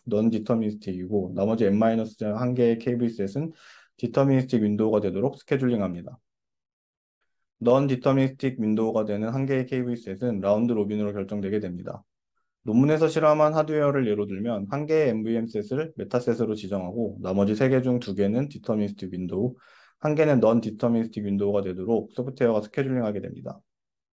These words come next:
넌 디터미니스틱 윈도우에 속하는 호스트에 get 리퀘스트가 들어온 경우에는, 경우에 레이턴시를 관리하기 위해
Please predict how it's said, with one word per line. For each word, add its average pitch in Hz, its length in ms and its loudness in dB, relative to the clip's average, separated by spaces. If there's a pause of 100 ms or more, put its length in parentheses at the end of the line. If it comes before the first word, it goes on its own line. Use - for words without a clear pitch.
(600)
넌 135 260 4
디터미니스틱 139 580 2
윈도우에 117 420 4
속하는 127 400 0
호스트에 110 680 -4
get 120 280 0
리퀘스트가 110 480 -4
들어온 98 300 -2
경우에는, 92 640 -4
경우에 98 460 0
레이턴시를 131 600 0
관리하기 107 500 0
위해 104 300 -2